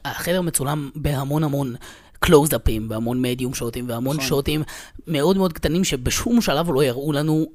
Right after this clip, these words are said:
Speaker 1: את כל החדר באותו שוט, כדי שלא יהיה לנו מימד להבין מה הגודל שלו באמת.
Speaker 2: נכון.
Speaker 1: אנחנו מבינים שהוא כנראה די קטן עם המיטה פה והארון כאן ליד, ואז כבר שירותים וסיימנו,
Speaker 2: נכון.
Speaker 1: אבל אנחנו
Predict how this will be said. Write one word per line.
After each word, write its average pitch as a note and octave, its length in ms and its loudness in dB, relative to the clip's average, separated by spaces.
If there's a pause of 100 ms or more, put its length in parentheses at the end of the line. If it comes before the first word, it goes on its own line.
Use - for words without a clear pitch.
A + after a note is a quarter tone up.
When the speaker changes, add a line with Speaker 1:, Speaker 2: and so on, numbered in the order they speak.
Speaker 1:
את - 240 -4
כל E3+ 260 2
החדר C3 420 0
באותו A#2+ 340 -2
שוט, G3 300 -2
כדי B2 260 -2
שלא C3+ 260 0
יהיה E3+ 120 2
לנו D#3+ 300 -2 (680)
מימד C#3 600 0
להבין B2 380 -2
מה A#2 160 -2
הגודל A2 360 -4
שלו G#2 220 -8
באמת. G2 460 -8
Speaker 2:
נכון. B2 280 -10 (400)
Speaker 1:
אנחנו D3+ 300 -2
מבינים D3 480 0
שהוא F#3 180 -4
כנראה C3+ 300 -2
די C#3+ 220 0
קטן B2 420 -4
עם A2+ 120 -4
המיטה A2+ 320 -4
פה B2 260 -4
והארון A2+ 340 -4
כאן A2+ 200 -6
ליד, A2 260 -4
ואז A2+ 180 -4
כבר A#2+ 180 -8
שירותים A2+ 460 -8
וסיימנו, C#3 520 -4 (160)
Speaker 2:
נכון. C3 200 -10
Speaker 1:
אבל B2 220 -2
אנחנו B2+ 380 -4